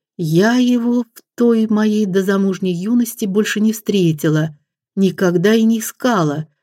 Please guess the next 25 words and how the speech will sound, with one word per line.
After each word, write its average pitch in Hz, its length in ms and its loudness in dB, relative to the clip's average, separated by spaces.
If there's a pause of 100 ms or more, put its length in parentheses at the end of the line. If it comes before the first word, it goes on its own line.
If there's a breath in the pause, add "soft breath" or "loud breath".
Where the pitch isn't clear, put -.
(120)
Дала 170 480 0
судьба 233 560 -2
раз. 226 480 -6 (420)
Не 233 200 6
надо 160 280 4
просить 165 480 0
второго, 165 640 0
слава 233 520 -2
богу, 220 340 0
что 214 320 -2
раз. 156 480 -2 (420)
Могло 165 460 2
бы 226 160 -2
и 196 180 -4
не 214 140 2
быть. 147 440 -4 (240)
Впрочем, 202 360 2
видела 175 300 2
его 175 180 2
часто 220 480 -2
года 185 300 2
два 180 180 2
спустя 196 560 -2
в 202 40 0
Муссагете. 160 1000 -4